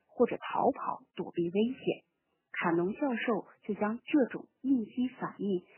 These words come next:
称为战斗或者逃跑反应，也叫 fight or flight。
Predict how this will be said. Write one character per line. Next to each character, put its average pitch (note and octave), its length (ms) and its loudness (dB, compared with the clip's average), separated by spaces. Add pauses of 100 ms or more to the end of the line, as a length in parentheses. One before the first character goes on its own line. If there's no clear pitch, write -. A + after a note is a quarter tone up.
(160)
称 G#3 240 -2
为 F3+ 320 2 (240)
战 C#4 300 6
斗 - 320 -6
或 - 220 -6
者 - 180 -8
逃 - 340 -2
跑 - 240 -4
反 - 220 -6
应， F3+ 220 -2 (320)
也 F3 100 0
叫 F3 120 0
fight - 720 0 (180)
or G3 260 2 (180)
flight。 F#3 540 2